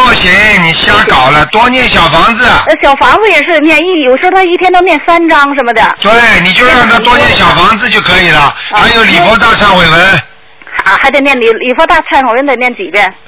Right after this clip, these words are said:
Speaker 1: 礼佛大忏悔文你得给他念，每天至少念三遍。
Speaker 2: 他至少要念三遍。
Speaker 1: 好吗？
Speaker 2: 他想说是从六月一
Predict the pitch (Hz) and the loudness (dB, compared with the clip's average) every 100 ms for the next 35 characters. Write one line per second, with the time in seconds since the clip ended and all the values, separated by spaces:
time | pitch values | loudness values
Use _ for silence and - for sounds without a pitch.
0 | - - - 175 196 180 214 - 208 208 | -20 -20 -10 -4 -2 0 0 2 0 2
1 | 226 202 180 175 196 190 196 165 180 190 | 2 2 2 2 0 0 -2 -2 0 0
2 | 202 208 175 - - - 151 170 175 226 | 0 0 0 -4 -10 -8 -2 -2 0 -2
3 | 214 233 202 196 202 208 208 208 233 185 | -2 -2 0 0 0 0 0 0 0 0
4 | 110 - - - 269 302 269 220 240 247 | -4 -10 -12 -6 -4 -4 0 0 0 -2
5 | 208 214 214 233 - - - 147 175 185 | -2 -4 -4 -4 -4 -6 -2 0 2 2
6 | 170 - 339 339 262 233 311 311 302 220 | 0 -2 -2 0 -2 -2 -4 -4 -4 -6
7 | 277 320 311 262 208 | -4 -2 0 0 0